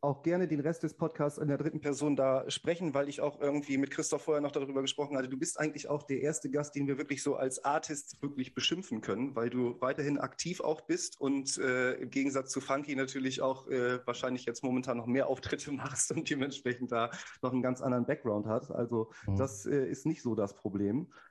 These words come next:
Speaker 1: Ähm, aber wo du gerade sagst, das war schon so der Anfang mit Funky,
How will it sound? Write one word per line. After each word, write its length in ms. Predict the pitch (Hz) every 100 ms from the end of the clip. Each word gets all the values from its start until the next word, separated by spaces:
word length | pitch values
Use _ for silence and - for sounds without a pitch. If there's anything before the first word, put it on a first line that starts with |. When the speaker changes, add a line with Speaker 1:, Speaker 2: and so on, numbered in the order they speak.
| _ -
Speaker 1:
Ähm, 300 | 135 139 143 -
aber 420 | 170 170 160 -
wo 120 | 143
du 60 | 156
gerade 220 | 151 147
sagst, 200 | 139 147
das 160 | 135 135
war 140 | 156
schon 160 | - 160
so 140 | 151
der 120 | 151
Anfang 300 | 143 156 151
mit 140 | 143 143
Funky, 520 | 143 143 151 143 -